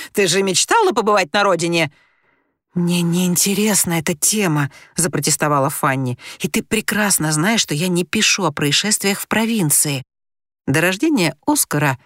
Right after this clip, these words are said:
Фанни была спортивным журналистом, освещала крупнейшие соревнования в Европе. Когда забеременела, решила, что пора завязывать с разъездами, и устроилась в Медам-магазин. Но она частенько тосковала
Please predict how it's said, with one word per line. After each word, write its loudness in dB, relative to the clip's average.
Фанни 0
была 2
спортивным -2
журналистом, -2
освещала 0
крупнейшие 0
соревнования 0
в -4
Европе. -4
Когда 0
забеременела, 0
решила, 0
что -2
пора 0
завязывать 0
с 0
разъездами, 0
и 2
устроилась 2
в 0
Медам-магазин. 0
Но 2
она 0
частенько -2
тосковала 0